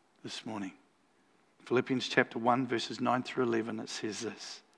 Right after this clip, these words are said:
"I pray that your love will overflow more and more,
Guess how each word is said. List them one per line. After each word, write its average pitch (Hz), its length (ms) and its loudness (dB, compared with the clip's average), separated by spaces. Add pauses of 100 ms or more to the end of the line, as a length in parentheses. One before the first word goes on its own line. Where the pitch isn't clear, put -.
(640)
"I 113 60 -8
pray 147 280 6
that 127 280 6
your 135 240 8
love 123 280 8
will 117 140 2
overflow 117 600 2 (800)
more 127 440 8
and 143 160 2
more, 104 240 2